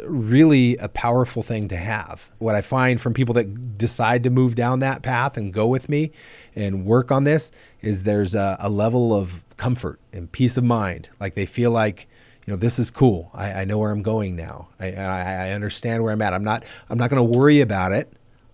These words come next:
'cause now I know where I'm going, and I'm just gonna start going there, and I'm gonna start doing what I, what we decided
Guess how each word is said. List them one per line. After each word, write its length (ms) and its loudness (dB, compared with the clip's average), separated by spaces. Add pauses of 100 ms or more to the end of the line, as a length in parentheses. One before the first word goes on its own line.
(160)
'cause 180 -4
now 200 -2
I 100 -2
know 180 0
where 180 2
I'm 160 0
going, 440 2
and 80 0
I'm 60 -2
just 240 -4
gonna 140 -2
start 340 0
going 340 2
there, 180 -8
and 100 -10
I'm 60 -8
gonna 120 -6
start 360 -6
doing 460 2
what 120 -2
I, 180 0
what 260 -6
we 100 -4
decided 600 -4